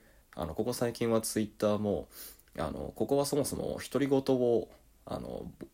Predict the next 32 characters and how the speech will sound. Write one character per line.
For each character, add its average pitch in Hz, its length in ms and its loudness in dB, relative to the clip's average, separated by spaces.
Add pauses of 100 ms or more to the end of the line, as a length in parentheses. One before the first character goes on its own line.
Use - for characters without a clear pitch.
(400)
ポ - 80 2
ツ - 120 -2
ポ 95 100 -2
ツ - 100 -6
と - 80 -12
つ - 160 -6
ぶ 85 100 -2
や 92 120 4
い 78 60 -4
て - 100 -8
い 71 80 -6
く - 100 -10
場 76 100 -4
所 - 120 -6
だ - 80 0
っ 90 160 -4
た 67 100 -4
の - 240 -8
こ - 140 -10
と 117 120 6
を、 90 200 2 (400)
あ - 100 -10
の、 - 320 -8
体 98 300 2
で 95 100 4
思 104 240 2
い 113 60 0
出 110 120 4
し - 140 -6
た 101 140 -8
く - 120 -12
て、 - 280 -8